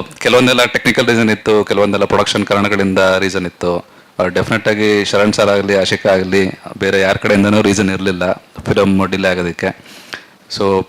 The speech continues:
ಪರ್ಫೆಕ್ಟ್ ಆಗೇನೆ ಮಾಡ್ಬೇಕು ಅನ್ನೋ ಒಂದು ದೃಢ ನಿರ್ಧಾರ ಇಟ್ಕೊಂಡು, ಆ, ಟೈಮ್ನ ತಗೊಂಡಿದ್ದು, ಆ, ತ-, ಟೈಮ್ ತಗೊಂಡು ಮಾಡಿದ್ದು ಪಾರ್ಟ್ ಟೂ ಫಿಲಮ್. So we are all set, ಟ್ವೆಂಟಿ ಸೆಕೆಂಡ್ಗೆ,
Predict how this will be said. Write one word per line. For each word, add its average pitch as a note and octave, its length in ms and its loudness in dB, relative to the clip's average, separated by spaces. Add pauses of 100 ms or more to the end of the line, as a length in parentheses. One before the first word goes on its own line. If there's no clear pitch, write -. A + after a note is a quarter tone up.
(160)
ಪರ್ಫೆಕ್ಟ್ - 460 2
ಆಗೇನೆ C3 480 4
ಮಾಡ್ಬೇಕು A2 440 2
ಅನ್ನೋ A2 260 2
ಒಂದು G#2 320 0
ದೃಢ G2 120 2
ನಿರ್ಧಾರ G2+ 380 0
ಇಟ್ಕೊಂಡು, F#2+ 640 0
ಆ, F2+ 500 0 (240)
ಟೈಮ್ನ G#2+ 320 4
ತಗೊಂಡಿದ್ದು, F#2+ 800 0 (100)
ಆ, F#2 120 -2
ತ-, - 100 -4
ಟೈಮ್ G#2 380 0
ತಗೊಂಡು G2+ 200 2
ಮಾಡಿದ್ದು F#2+ 380 0
ಪಾರ್ಟ್ F#2+ 320 0
ಟೂ - 60 0
ಫಿಲಮ್. E2 360 -4 (800)
So G#2+ 60 -8
we F#2+ 280 0
are G2 140 2
all G2+ 240 2
set, - 500 -4
ಟ್ವೆಂಟಿ G2+ 260 -2
ಸೆಕೆಂಡ್ಗೆ, G2+ 800 -2